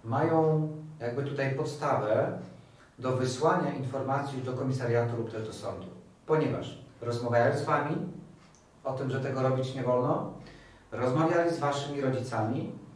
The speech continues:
powtarza się to, czyli jest to raz, drugi, trzeci, czwarty,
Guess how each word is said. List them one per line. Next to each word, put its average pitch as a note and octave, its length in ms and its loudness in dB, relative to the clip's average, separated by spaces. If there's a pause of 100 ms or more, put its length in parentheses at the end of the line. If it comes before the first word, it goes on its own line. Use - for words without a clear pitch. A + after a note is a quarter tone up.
(280)
powtarza E3+ 580 2
się - 180 -2
to, - 480 0
czyli B2 220 -8
jest B2 220 -4
to A#2+ 260 2
raz, A#2+ 400 4
drugi, A#2+ 340 -2
trzeci, - 480 0
czwarty, A#2+ 720 2